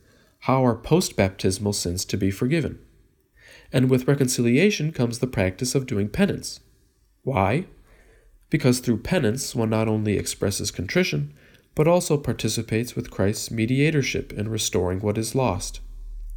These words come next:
And when's purgatory? Because if someone cannot restore what is lost in this life through penance, he or she would have the possibility of restoring it in the next.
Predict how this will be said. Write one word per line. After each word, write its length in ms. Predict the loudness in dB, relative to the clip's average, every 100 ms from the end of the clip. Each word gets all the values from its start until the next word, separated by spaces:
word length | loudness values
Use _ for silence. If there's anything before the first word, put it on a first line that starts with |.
| -12 -12 -12 -12 -14 -6
And 140 | -2 2
when's 280 | 2 2
purgatory? 640 | -2 -2 0 -2 -2 -4 -6 -18 _ -20 _ _ _ _ _ -2
Because 260 | 2 2
if 100 | 0
someone 300 | 2 2 2
cannot 400 | -2 0 0 2
restore 420 | 0 0 2 2
what 180 | 2 0
is 160 | 0 0
lost 400 | 0 0 -2 -4
in 180 | -2 2
this 240 | 2 2
life 360 | -2 -2 -4 -4
through 200 | -4 -2
penance, 560 | 2 2 2 -4 -14 _ _ -20 -20 _ -2
he 160 | 2
or 120 | 4
she 260 | 2 0 2
would 200 | 2 0
have 240 | 0 0
the 60 | -2
possibility 800 | -4 -4 -2 -2 0 0 0 0
of 180 | -2 -2
restoring 560 | -2 -2 -2 -2 -2
it 120 | -4 -2
in 220 | -4 -2
the 60 |
next. 480 | 0 0 -2 -8 -10